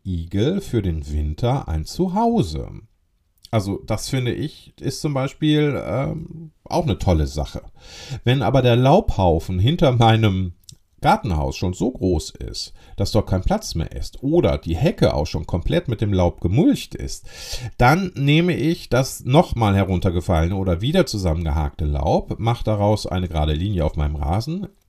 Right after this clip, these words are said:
Das hört sich jetzt echt brutal an, Leute, aber so könnt ihr das dann machen. Ich fahre mit dem Rasenmäher drüber, häcksel das somit klein, sammel das auf und schmeiß es auf den Komposthaufen.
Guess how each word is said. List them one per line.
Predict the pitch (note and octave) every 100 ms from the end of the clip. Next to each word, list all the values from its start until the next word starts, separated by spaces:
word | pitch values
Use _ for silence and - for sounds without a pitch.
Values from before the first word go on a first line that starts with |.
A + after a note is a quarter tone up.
| _
Das | - -
hört | -
sich | B3+
jetzt | C#3+ -
echt | - -
brutal | - D#3 D#3 D#3
an, | G#2+
Leute, | G2+ G#2 A2 E3+ F#3 -
aber | A2 A2+ D3+ G3+ A3 - _ -
so | A2+ D3
könnt | D3+ D3 F3
ihr | D#3+
das | B2 A#2 -
dann | G#2+ G#2+
machen. | A#2 D3+ G2+ D3+ G#3+
Ich | B2 -
fahre | - - A2+ A2+ C3 E3
mit | - -
dem | A2+
Rasenmäher | A#2+ A#2 F3+ D3 F#2+ D#2+ C2
drüber, | E2 F2 E2+ D#2+ A2+ G#3+ D4+ _ - - -
häcksel | - E3+ - F3+
das | D#3+ B2 -
somit | A2+ A#2+ G2+ -
klein, | - - C3 A2 F#2+ D#3+ - - C3
sammel | F2+ F#2 G#2+ C#3+ E3+
das | E3 E3+ -
auf | - G2+ A#2 G3+ - -
und | A2 G#2+
schmeiß | - D#2+ D#2 -
es | C#2+ -
auf | D2+ -
den | G#2+
Komposthaufen. | - G2+ - C#2 - B1+ A1+ -